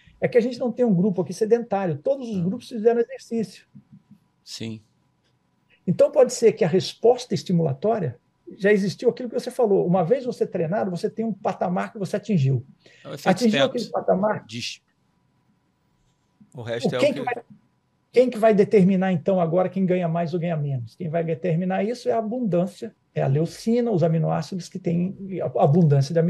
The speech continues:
Speaker 1: aminoácidos mais a presença da
Speaker 3: quem tem,
Speaker 1: leucina.
Speaker 3: quem tá com mais grana no bolso.
Speaker 2: É.
Speaker 3: Tá todo mundo no shopping. Quem tem mais grana no bolso pode comprar mais.
Speaker 2: É isso.
Speaker 1: Exatamente. Entendeu? É isso aí, tá todo mundo, exatamente, tá todo mundo no shopping, <laughs> excelente. Mas só vai gastar dinheiro quem tem dinheiro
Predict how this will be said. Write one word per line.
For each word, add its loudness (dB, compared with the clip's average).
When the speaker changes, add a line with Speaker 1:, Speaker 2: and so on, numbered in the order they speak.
Speaker 1:
aminoácidos -6
mais 0
a -4
presença -2
da 2
Speaker 3:
quem -2
tem, -2
Speaker 1:
leucina. -8
Speaker 3:
quem -8
tá -8
com -20
mais -10
grana -10
no -16
bolso. -16
Speaker 2:
É. -14
Speaker 3:
Tá -4
todo -6
mundo -8
no -8
shopping. -4
Quem -12
tem -12
mais -10
grana -10
no -12
bolso -12
pode -16
comprar -12
mais. -18
Speaker 2:
É -20
isso. -2
Speaker 1:
Exatamente. -6
Entendeu? 2
É 4
isso 0
aí, 2
tá 2
todo 4
mundo, 2
exatamente, 2
tá 0
todo 0
mundo 2
no 6
shopping, 4
<laughs> 6
excelente. 2
Mas 0
só 4
vai 4
gastar 2
dinheiro -2
quem -4
tem -4
dinheiro -2